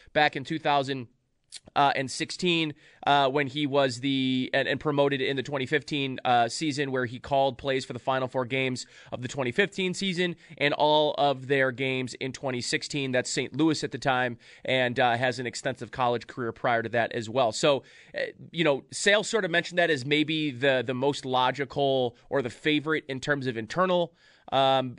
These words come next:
uh, you know, hires here for the Bills for offensive coordinator. There has been a couple of names that I have really honed in on myself. Um, and I think I'm starting right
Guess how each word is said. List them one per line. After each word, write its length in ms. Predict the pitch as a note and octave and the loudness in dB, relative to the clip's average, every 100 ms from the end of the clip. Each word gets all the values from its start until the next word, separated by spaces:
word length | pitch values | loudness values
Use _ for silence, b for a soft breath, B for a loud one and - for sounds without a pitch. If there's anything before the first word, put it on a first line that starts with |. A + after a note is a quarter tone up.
| - | 0
uh, 240 | C3 B2 A#2 | 4 4 2
you 60 | |
know, 140 | C3 A#2+ | -2 2
hires 420 | D3 D3 D3 - | 2 4 2 0
here 200 | D3 C#3 | 0 0
for 180 | - C3+ | -2 -4
the 80 | |
Bills 340 | B2 C#3 C3+ C3 | 0 2 0 -2
for 160 | C3+ | 0
offensive 360 | C3 C3 B2+ B2 | 0 0 -6 -6
coordinator. 480 | C#3+ C3+ C#3 C3+ B2 B B - | -2 0 0 0 -2 B B 4
There 180 | F3 | 4
has 120 | F#3 C3 | 4 2
been 160 | F3 | 2
a 100 | D#3 | 2
couple 360 | - E3 E3 E3 | 0 -2 0 0
of 120 | C3+ | 0
names 340 | C#3+ D3+ D3 | 0 0 0
that 160 | C3+ - | 0 2
I 400 | C3+ C3+ C#3 C#3 | 4 4 4 2
have 300 | C3 C3 A#2 | 0 -2 -2
really 680 | B2+ C#3 C#3 C#3 C3+ C3 B2 - _ - _ _ _ - - | 0 2 2 0 0 0 -2 -4 _ -20 _ _ _ -20 -20
honed 400 | - E3 D#3 C3 | -4 0 0 2
in 160 | D3+ D3+ | 2 2
on 320 | C#3 C3+ B2 | 0 -2 -4
myself. 720 | B2 A#2 - C#3 E3 G#3+ - B B B - | -4 -2 2 4 4 2 -8 B B B 2
Um, 240 | C#3+ C#3 | 4 2
and 120 | D#3 | 0
I 80 | D3+ | 0
think 240 | D3 G3+ F3+ | 2 0 0
I'm 120 | D3 | -2
starting 800 | - - D#3+ E3 D#3 D3+ C#3 B2+ | -4 2 4 4 2 0 -4 -6
right 420 | - B2+ D3+ D#3 | -4 2 2 2